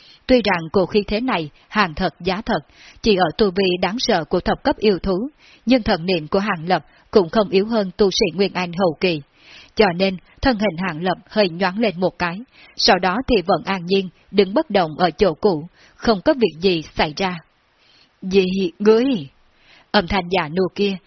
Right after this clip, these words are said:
phát ra một âm kinh ngạc ngoài ý muốn. Hàng Lập cảm ứng được luồng khí thế cường đại, hai mắt chợt nhíu, một luồng tinh quang từ trong mắt bắn ra.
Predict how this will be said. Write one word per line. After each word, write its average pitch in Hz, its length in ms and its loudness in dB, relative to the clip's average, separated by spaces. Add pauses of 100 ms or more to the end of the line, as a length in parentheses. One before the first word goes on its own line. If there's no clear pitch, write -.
(200)
phát 311 180 -2
ra 190 260 0
một 185 260 0
âm 190 200 -2
kinh 240 260 -2
ngạc 170 220 -4 (120)
ngoài 175 260 -2
ý 185 120 -4
muốn. 185 300 -2 (460)
Hàng 190 240 -2
Lập 190 180 0
cảm 175 180 -2
ứng 202 180 -2
được 190 200 2 (100)
luồng 185 260 2
khí 196 160 0
thế 208 140 -4 (160)
cường 165 220 0
đại, 160 200 -4 (340)
hai 208 160 0
mắt 285 240 -2
chợt 170 200 2
nhíu, 185 320 -2 (340)
một 202 200 4
luồng 185 260 2
tinh 196 220 -2
quang 185 380 -4
từ 180 300 0
trong 170 220 -2
mắt 262 200 -4
bắn 185 200 -2
ra. 190 260 0